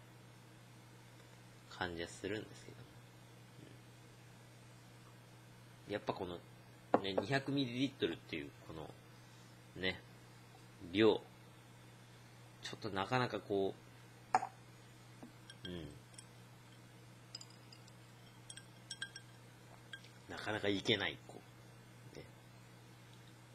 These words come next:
こんなに少ない量なんだけど、なかなかそのね、うん。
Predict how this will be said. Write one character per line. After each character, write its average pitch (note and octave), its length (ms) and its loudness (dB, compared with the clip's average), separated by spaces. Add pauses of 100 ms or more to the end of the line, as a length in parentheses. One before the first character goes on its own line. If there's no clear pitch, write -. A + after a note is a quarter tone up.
(240)
こ A2 60 -2
ん A2 60 2
な G#2+ 80 6
に G#2 80 2
少 - 220 2
な A#2 100 10
い G2 100 8
量 F#2+ 140 8
な E2 120 4
ん D2 100 -2
だ D2+ 80 0
け E2+ 160 0
ど、 A2+ 260 8 (1900)
な F#2+ 60 -2
か G2 120 4
な G2 140 2
か E2 140 4
そ G2 120 -2
の D2+ 120 -2 (240)
ね、 F#2+ 180 -2 (1700)
う - 40 -4
ん。 E2 200 -6